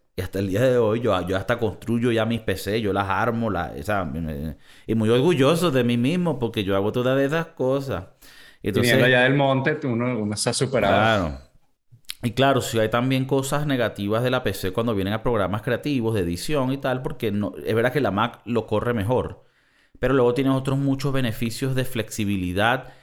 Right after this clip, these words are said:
Speaker 1: y versatilidad para cómo usar todos esos programas, de tal manera que no estás bloqueado porque el formato sea una va-, vainas así. No voy a entrar en va-, vainas técnicas, pero a mí me parece así.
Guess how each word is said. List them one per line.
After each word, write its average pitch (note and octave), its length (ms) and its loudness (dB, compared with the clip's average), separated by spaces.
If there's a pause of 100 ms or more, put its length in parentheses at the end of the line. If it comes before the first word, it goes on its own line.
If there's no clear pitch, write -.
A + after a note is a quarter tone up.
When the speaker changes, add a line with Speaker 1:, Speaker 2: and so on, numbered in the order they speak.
(140)
Speaker 1:
y A#2 140 -2
versatilidad G#2+ 1300 -2 (100)
para G2 500 -2
cómo A#2+ 360 0
usar A2 400 0
todos A#2 240 0
esos A#2+ 180 -6
programas, G2+ 460 0
de E2+ 80 -2
tal F#2+ 160 -2
manera A#2+ 320 2
que F#2+ 240 -2 (380)
no G#2+ 100 -2
estás A2+ 640 -2
bloqueado A2+ 1000 0
porque F#2+ 460 -2
el F#2 80 -2
formato G2+ 520 -2
sea A2+ 200 -2
una A2 200 0
va-, G#2 320 -4
vainas C#3 380 0
así. A2 220 0
No G#2 120 0
voy A#2+ 80 0
a C3 40 2
entrar B2 200 0
en B2 120 -2
va-, A#2+ 220 0
vainas A#2 260 -2
técnicas, C3+ 400 -4
pero F2+ 260 0
a - 80 -4
mí G#2 120 -2
me A2 100 -2
parece G#2+ 260 -2
así. A2 320 -6